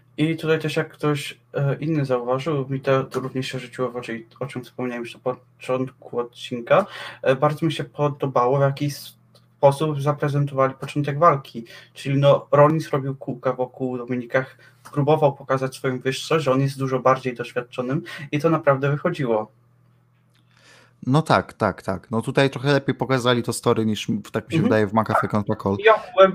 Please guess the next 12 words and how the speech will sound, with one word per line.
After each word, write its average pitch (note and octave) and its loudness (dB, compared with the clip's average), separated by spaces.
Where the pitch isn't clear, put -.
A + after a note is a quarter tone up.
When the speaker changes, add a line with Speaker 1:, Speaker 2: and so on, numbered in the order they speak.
Speaker 1:
e, E3 6
cała F#3 6
dramaturgia F3 0
wokół C#3 -6
tej C3+ -2
walki A#2+ -2
naprawdę B2 0
zadziałała. B2+ 4
Można A#2+ -4
było B2+ -4
widać B2 -4
naprawdę, A#2 0